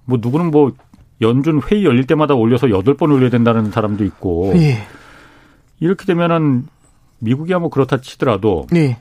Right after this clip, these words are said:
Speaker 1: 우리는 어떻게 해야 되느냐?
Speaker 2: 네.
Speaker 1: 우리는 이미 선제적으로 좀 지금 작년 그리고 올해 세 번 올렸잖아요.
Speaker 2: 네네네, 그렇습니다.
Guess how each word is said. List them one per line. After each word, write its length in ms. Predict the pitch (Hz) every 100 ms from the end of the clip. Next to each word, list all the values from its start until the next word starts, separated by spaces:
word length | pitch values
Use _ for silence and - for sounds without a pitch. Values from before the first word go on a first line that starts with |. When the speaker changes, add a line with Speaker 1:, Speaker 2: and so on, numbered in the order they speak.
| _
Speaker 1:
우리는 380 | 104 131 214 214
어떻게 280 | 123 143 135
해야 80 | 113
되느냐? 560 | 95 92 101 82 67
Speaker 2:
네. 160 | 165 127
Speaker 1:
우리는 480 | 127 143 180 180 180
이미 320 | 147 151 165
선제적으로 500 | - 202 196 190 170
좀 280 | 165 160 147 - -
지금 300 | 147 151 151
작년 500 | - 123 147 156 151 165 _
그리고 280 | 139 135 131
올해 220 | 135 139 131 _
세 180 | - 127
번 160 | 139
올렸잖아요. 560 | 101 98 - 92 78 202
Speaker 2:
네네네, 300 | 170 147 131
그렇습니다. 500 | 143 127 127 123